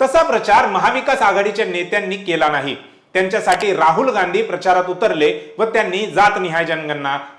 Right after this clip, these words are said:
संविधान असे काही मुद्दे राज्याच्या केंद्रस्थानी आणण्याचा प्रयत्न केला,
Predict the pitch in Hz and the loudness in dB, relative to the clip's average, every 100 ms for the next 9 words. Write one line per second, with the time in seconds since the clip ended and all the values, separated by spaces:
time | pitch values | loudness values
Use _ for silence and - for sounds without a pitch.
0 | - 202 214 220 160 151 - - - 226 | -6 -4 -2 0 2 2 0 -8 -6 -4
1 | 285 285 226 233 240 196 170 214 180 170 | -2 0 2 2 0 -2 0 2 2 2
2 | 185 185 185 202 202 196 220 220 - 170 | -2 -2 0 -2 -2 -6 -4 -4 -4 -4
3 | 196 156 151 151 190 196 202 202 160 127 | -2 -2 -4 -6 -6 -4 -4 -4 -6 -6